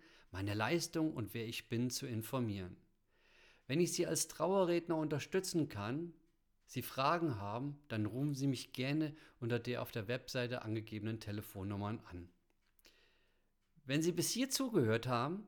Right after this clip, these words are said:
dann hoffe ich, dass ich Ihnen mit all den Informationen und alleine nur mit meiner Stimme einen positiven Eindruck über mich persönlich als auch über meine Passion als Trauerredner geben konnte.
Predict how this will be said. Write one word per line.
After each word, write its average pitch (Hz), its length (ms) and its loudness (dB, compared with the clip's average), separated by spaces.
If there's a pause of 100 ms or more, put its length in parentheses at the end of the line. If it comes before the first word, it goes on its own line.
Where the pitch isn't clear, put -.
(120)
dann 92 300 -4
hoffe 95 240 -6
ich, - 340 -8 (300)
dass 131 180 0
ich 147 160 -6
Ihnen 170 160 4
mit 160 200 2
all 170 200 0
den 175 140 -2
Informationen 143 1120 2 (320)
und 147 240 2
alleine 131 420 2
nur 139 420 4
mit 233 220 -2
meiner 180 360 4
Stimme 185 580 2 (380)
einen 113 300 0
positiven 165 760 -2
Eindruck 127 480 -4
über 101 200 -4
mich 139 260 -2
persönlich 165 800 -2 (260)
als 175 300 -2
auch 147 120 0
über 131 120 0
meine 120 280 2
Passion 113 600 -4
als 110 220 -4
Trauerredner 113 640 -2
geben 90 380 -8
konnte. 95 320 -16